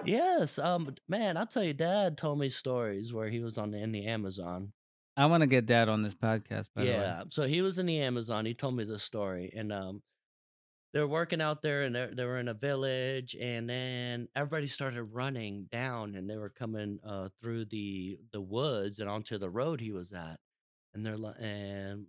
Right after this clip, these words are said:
Speaker 1: you know, my dad was like, "Well, what, what are you, what, what are all you guys running from? What are you running from?" They're like, "Oh, the, the, the big man, the big hairy man, they're, they're co-, coming down from the mountains." And, um,
Speaker 2: M-, like,
Speaker 1: and s-
Speaker 2: multiples?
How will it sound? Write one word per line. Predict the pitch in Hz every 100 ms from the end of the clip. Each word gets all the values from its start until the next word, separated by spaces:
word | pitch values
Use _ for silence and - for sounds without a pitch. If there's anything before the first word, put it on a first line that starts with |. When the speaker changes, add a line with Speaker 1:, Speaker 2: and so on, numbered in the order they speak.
| -
Speaker 1:
you | 107
know, | 98 101 _ _ 110
my | 107 110 _ _ _ _
dad | - 110 107
was | 104 98
like, | 104 101
"Well, | 110 123
what, | 123 147 110
what | 139
are | 151
you, | 151 147 - _ _ _ _ _ _ _
what, | 147 123
what | 147
are | 147
all | 151
you | 147
guys | 147 135
running | 123 156 170
from? | - 139
What | 131
are |
you | 147
running | 147 165 151
from?" | 135 123
They're | 143
like, | 151
"Oh, | 202 214
the, | 214 214 185
the, | 180 196 190
the | 190
big | - 202 196
man, | 190 190 185 175
the |
big | 165 190 175
hairy | 185 196 185
man, | 175 165 156
they're, | 160 165
they're | 139 143 -
co-, | - _ _ 165
coming | 165 156
down | 151 156 156
from | 151 147
the | 139
mountains." | 139 156 - 131 113 117 _ _ _ _ _ _ _ _
And, | 117 110 110
um, | 107 104 101 98 92
Speaker 2:
M-, | 151 147
like, | 143 135 120
Speaker 1:
and |
s- | 131
Speaker 2:
multiples? | 147 156 170 185 202 190